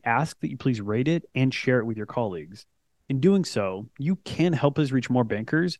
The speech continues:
who are struggling to find sales advice that truly serves them.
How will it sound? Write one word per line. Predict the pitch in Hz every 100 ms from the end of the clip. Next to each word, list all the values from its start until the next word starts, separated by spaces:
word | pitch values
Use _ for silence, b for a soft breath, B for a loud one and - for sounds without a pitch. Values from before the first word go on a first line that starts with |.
| _ _
who | 151
are | 139 135
struggling | - - 120 123 131
to | 127
find | 127 123 113 104
sales | - 104 123
advice | 135 143 147 -
that | 127 120
truly | - - 120 113
serves | 107 101 95 -
them. | 85 -